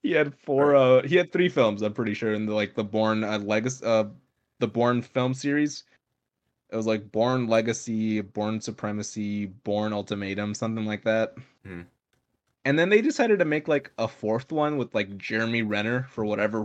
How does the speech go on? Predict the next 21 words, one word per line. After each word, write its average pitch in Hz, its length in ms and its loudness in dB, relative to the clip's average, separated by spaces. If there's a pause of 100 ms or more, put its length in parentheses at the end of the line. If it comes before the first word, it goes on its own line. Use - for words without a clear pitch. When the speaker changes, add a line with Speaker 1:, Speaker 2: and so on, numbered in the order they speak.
Speaker 1:
<laughs> - 100 -18
reason. 156 420 0 (1800)
And 117 160 -4
I 143 140 6
don't 294 180 0
think, 170 240 2 (160)
I, 127 80 4 (120)
I 139 40 6
think 220 220 0
they 180 80 4
just 139 240 -4
stopped 113 420 0
the 107 80 -8
series 104 460 -4
after 101 320 -4
that. 101 240 -6
Like, 107 160 -6
it - 40 -6
just 139 220 -8
didn't 113 240 -6
work. 92 340 -10